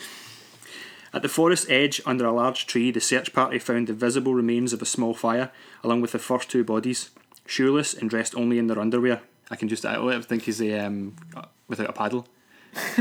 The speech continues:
Speaker 2: Just
Speaker 1: "My
Speaker 2: have a
Speaker 1: body is telling me yes." <laughs> Um, the branches of the tree were broken up to about five metres high, which suggested that one of the skiers had climbed up to look for something, or perhaps to avoid danger.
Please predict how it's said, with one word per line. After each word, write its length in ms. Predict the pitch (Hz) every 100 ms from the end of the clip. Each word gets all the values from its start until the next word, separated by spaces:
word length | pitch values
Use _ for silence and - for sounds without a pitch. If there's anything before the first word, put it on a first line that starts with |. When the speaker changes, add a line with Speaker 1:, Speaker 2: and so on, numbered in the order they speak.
| - 247 - - -
Speaker 2:
Just 220 | - -
Speaker 1:
"My 80 | -
Speaker 2:
have 100 | -
a 20 | -
Speaker 1:
body 280 | 214 220
is 520 | 208 226 226 202 175 214
telling 280 | 170 208
me 160 | 220 226
yes." 600 | 226 220 208 196 208 -
<laughs> 1080 | 165 - - 185 190 175 180 185 175 - -
Um, 460 | - 123 120 120 113 _ _ _ - - -
the 320 | 135 135 143
branches 360 | 139 156 165 147
of 60 |
the 60 | 123
tree 260 | - 135 135
were 100 | 113
broken 400 | 117 120 143 123
up 140 | 120
to 80 | 117
about 120 | 120
five 280 | - 117 117
metres 200 | 117 107
high, 220 | 110 120
which 160 | 120 -
suggested 520 | 117 120 135 143 123
that 100 | 120
one 100 | 120
of 80 | 127
the 80 |
skiers 460 | 139 - 120 123 -
had 100 | 113
climbed 300 | - 117 117
up 120 | 123
to 100 | -
look 180 | 113 120
for 100 | -
something, 480 | - 131 123 117 110 -
or 220 | 117 120
perhaps 400 | 113 113 110 -
to 100 | 113
avoid 320 | 107 110 107
danger. 380 | 110 110 123